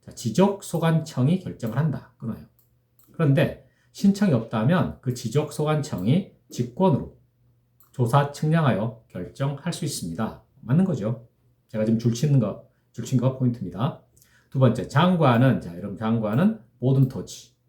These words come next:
우리 지적법에서 장관 그러면 당연히 국토교통부 장관을 말한다라고 했습니다. 그래서 대한민국 모든 토지는, 아, 장관이 필지별로 소재, 지번,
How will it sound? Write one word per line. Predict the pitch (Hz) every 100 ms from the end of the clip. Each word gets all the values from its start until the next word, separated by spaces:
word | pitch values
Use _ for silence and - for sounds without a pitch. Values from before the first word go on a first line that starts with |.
| _ _ _ _ -
우리 | 127 135
지적법에서 | 123 147 156 131 -
장관 | 123 123 135 131 151 156 87
그러면 | - 117 107
당연히 | 107 101 107
국토교통부 | - - 139 127 135
장관을 | 113 110 113 156
말한다라고 | 113 101 98 104 - - -
했습니다. | 110 - 95 80 85 139 - _ _ _
그래서 | 120 92 - _ _
대한민국 | - 117 120 120
모든 | 101 127 170
토지는, | - 220 - 127 117 - -
아, | -
장관이 | - 110 135 123 80 120 196 - _ _ -
필지별로 | - 185 - 190 131 101 123 123 -
소재, | - 113 143 190 - _ _
지번, | - 117 120 117 110